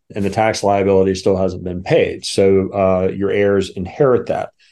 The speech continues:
Now, under the current R M D rules, um, you, the, the rules used to be what was referred to as a stretch I R A, where essentially you could,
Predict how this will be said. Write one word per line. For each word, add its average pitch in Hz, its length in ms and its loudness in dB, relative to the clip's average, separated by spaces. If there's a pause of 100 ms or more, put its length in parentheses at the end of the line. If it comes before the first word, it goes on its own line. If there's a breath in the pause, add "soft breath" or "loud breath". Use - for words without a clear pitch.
(300 soft breath)
Now, 110 300 4
under 147 260 2
the 117 100 0
current 170 680 0
R 110 200 0
M 104 120 -4
D 117 440 -2
rules, 95 680 -2 (280)
um, 98 540 2
you, 110 300 -2
the, 110 280 2
the 113 460 0
rules 123 380 2
used 180 300 0
to 131 80 -2
be 110 480 2 (240)
what 107 100 2
was 104 160 2
referred 98 360 -2
to 95 160 0
as 90 120 -4
a 95 80 -6
stretch 104 460 -2
I 92 140 4
R 92 200 0
A, 95 220 4
where 92 180 -2
essentially 95 500 -2
you 90 120 -2
could, 92 260 -2